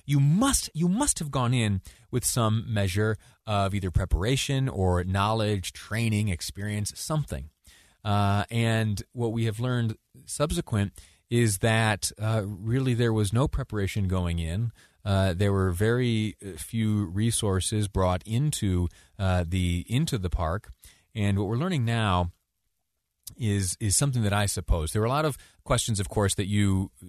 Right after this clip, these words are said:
may have had. There was a GoFundMe account, uh, and, you know, it's very natural to, when this is all said and done, say, "Uh, ho-, ho-, hold on a second. I-, is this,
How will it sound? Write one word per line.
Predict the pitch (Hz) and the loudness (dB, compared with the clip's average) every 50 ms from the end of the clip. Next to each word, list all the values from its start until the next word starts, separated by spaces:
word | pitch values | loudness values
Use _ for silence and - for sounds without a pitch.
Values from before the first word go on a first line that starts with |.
| - - | -14 -8
may | 104 104 98 95 | -4 -2 0 0
have | 98 98 - | 0 -2 -4
had. | - - 90 85 85 87 85 80 - - _ _ _ - | -4 -6 -6 -4 -4 -4 -4 -6 -8 -14 _ _ _ -6
There | 104 98 | -2 -2
was | 95 90 90 | 0 0 0
a | |
GoFundMe | 85 92 90 80 - - 113 120 117 107 117 113 110 | 0 0 -2 0 2 2 2 4 4 4 2 2 0
account, | 107 - - - 101 101 98 98 98 98 - - - _ _ _ _ - | 0 -2 -2 -2 0 2 2 2 0 0 -4 -6 -12 _ _ _ _ -8
uh, | 98 95 95 92 90 90 92 - | -4 -2 0 0 0 0 -2 -4
and, | - 95 90 87 87 87 85 82 85 82 - | -4 -4 -2 0 0 0 0 -2 -2 -4 -4
you | - - 92 | -6 -8 -6
know, | 87 | -4
it's | 87 90 - | -4 -4 -2
very | - 113 135 | -2 0 0
natural | 143 135 117 117 113 - - 98 90 87 87 87 | 2 2 2 0 0 -2 -2 -2 0 0 0 -2
to, | - - 107 98 90 | -2 -2 -2 -2 0
when | 87 92 90 | 0 0 0
this | 90 90 - - | -2 -2 -2 -2
is | 95 | -2
all | 101 90 90 | -2 0 0
said | - - 104 92 85 | 0 0 -2 0 0
and | 87 87 | 0 0
done, | 113 113 110 | 0 0 2
say, | 104 - 104 98 - | 2 0 0 0 -2
"Uh, | 135 135 123 120 | -2 0 0 0
ho-, | - - - | -2 -6 -8
ho-, | - - - - | -6 -6 -6 -4
hold | 208 220 208 196 | -2 -2 0 0
on | 165 127 104 101 | 0 0 0 -2
a | |
second. | - - 98 90 - 87 - - - _ - | -4 -4 -4 -4 -6 -8 -10 -10 -16 _ -8
I-, | 131 135 - | -8 -6 -6
is | 135 135 131 | -4 -4 -2
this, | 156 202 - - - | -2 -2 -2 -4 -8